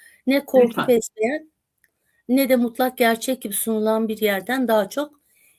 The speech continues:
Speaker 1: insanın deneyimlediği algılarla baş etme yolları üzerinden anlatmaya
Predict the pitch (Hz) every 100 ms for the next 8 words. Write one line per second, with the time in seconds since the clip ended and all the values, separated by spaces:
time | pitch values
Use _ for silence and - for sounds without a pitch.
0 | _ _ - 226 226 247 285 320 247 233
1 | 220 208 202 196 208 214 214 214 226 233
2 | 214 208 220 - 214 - 226 196 185 180
3 | 180 - 185 185 180 180 180 180 - 180
4 | 175